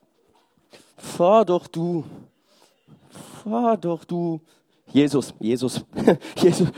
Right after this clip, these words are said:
Jesus, vergib mir. Ja. Ich war letztens im Fitnessstudio und neben mir war so eine junge Dame, fünfzig Zentimeter entfernt,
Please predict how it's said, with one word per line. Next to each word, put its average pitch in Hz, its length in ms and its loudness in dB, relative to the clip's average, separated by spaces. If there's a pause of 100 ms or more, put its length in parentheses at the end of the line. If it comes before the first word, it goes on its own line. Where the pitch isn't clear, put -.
(100)
Jesus, 190 360 2 (120)
vergib 277 320 6
mir. 269 200 8 (220)
Ja. 254 240 8 (800)
Ich 151 100 -6
war 196 120 8
letztens 190 260 0
im 180 80 -10
Fitnessstudio 208 880 2 (320)
und 185 360 6 (680)
neben 214 200 4
mir 208 120 6
war 190 120 6
so 190 80 -4
eine 185 100 -2
junge 190 320 0
Dame, 202 560 2 (240)
fünfzig - 560 2
Zentimeter 202 640 2
entfernt, 196 580 2